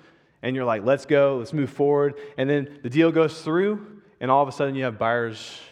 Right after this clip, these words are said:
remorse, right? You, you feel disgrace, you feel that burden of embarrassment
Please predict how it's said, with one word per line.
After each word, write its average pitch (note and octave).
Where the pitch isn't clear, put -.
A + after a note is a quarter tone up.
remorse, G2
right? F#2+
You, B2
you C#3
feel D#3
disgrace, C#3+
you B2+
feel D3+
that A#2
burden C#3+
of A#2
embarrassment C3+